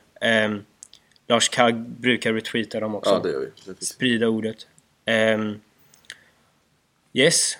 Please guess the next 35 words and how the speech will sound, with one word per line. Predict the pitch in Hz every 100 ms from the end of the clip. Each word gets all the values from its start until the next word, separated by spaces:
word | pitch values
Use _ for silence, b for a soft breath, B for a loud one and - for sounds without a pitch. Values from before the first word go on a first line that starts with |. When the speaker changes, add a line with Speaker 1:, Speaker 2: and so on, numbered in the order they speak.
| -
Speaker 1:
Och | 139
sen | 160 147
går | 147
ni, | 147 147 147
sen | 143 143 139
börjar | 143
ni, | 143 139
när | 139 143
ni | 139
börjar | 147 135
följa | 151 143 131
Kaggpodden | - 135 117 113 120
börjar | 127 127
ni |
också | 120 -
följa, | 120 127 117 110
om | 113 127
ni | 131
inte | 120 127
redan | 123 113
gör | 110
det, | 113 107 - _ -
Lars | 120 -
Kagg | 117 110
på | -
Twitter | - 110 - 113
såklart. | 120 - 110 113 - _ _ _ _ _ -
Det | 123
är |
väl | 120
Lars | 120 117 -
understreck | 123 110 120 110
Kagg | 110 113 -
på |
Twitter. | 117 113 104 110